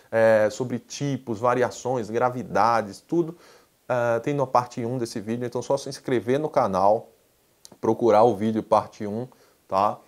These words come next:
Pra, pra entender melhor. E o terceiro é deixem seus comentários, tá? Então eu, a-, aproveitem isso aqui pra interagir com outros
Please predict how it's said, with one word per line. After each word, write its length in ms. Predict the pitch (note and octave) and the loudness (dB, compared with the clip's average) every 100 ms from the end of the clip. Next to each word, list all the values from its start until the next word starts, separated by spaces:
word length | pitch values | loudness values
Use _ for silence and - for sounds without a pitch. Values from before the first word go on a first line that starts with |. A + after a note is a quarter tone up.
| _ _ _ | _ _ _
Pra, 760 | G2 F#2+ G2 G2 F#2+ E2+ D2+ - | -2 0 2 2 2 0 -2 -4
pra 120 | G#2 | -6
entender 380 | G#2 A2+ G#2 G#2 | -6 -6 -4 -4
melhor. 560 | G#2 F#2+ F2+ F2+ G#2 - - - _ _ - | -2 -2 2 2 2 -2 -20 -20 _ _ -4
E 200 | F3+ A3+ - | 0 0 -2
o 80 | |
terceiro 480 | G#3 F#3 F3 F3 G3 | -2 -2 0 0 2
é 60 | F#3 | 0
deixem 340 | C#3+ F#3 G3 | 0 -2 -4
seus 180 | F#3 F#3+ | -4 -6
comentários, 800 | - F#3+ G3 F#3+ C#3 A#2+ - - _ _ | -4 -6 0 2 2 0 -4 -18 _ _
tá? 320 | G#2+ C3+ D#3 - _ | 4 6 2 -12 _
Então 340 | - D#3 F3+ - | -2 -2 -2 -4
eu, 160 | E3 - _ _ | -6 -6 _ _
a-, 220 | - C#3 | -2 0
aproveitem 580 | B2+ - E3+ B2+ F3 G#3+ | 0 2 2 4 4 2
isso 140 | F#3 D3+ | -2 -2
aqui 240 | C3+ E3 | -2 -6
pra 180 | - D#3+ | -4 -6
interagir 560 | E3 D#3+ B2+ G#2 D#3+ | 0 2 2 0 -2
com 140 | E3+ D3 | 0 0
outros 720 | C3+ C3+ D#3+ D#3+ C3+ A#2 - | 2 4 4 4 -2 -4 -10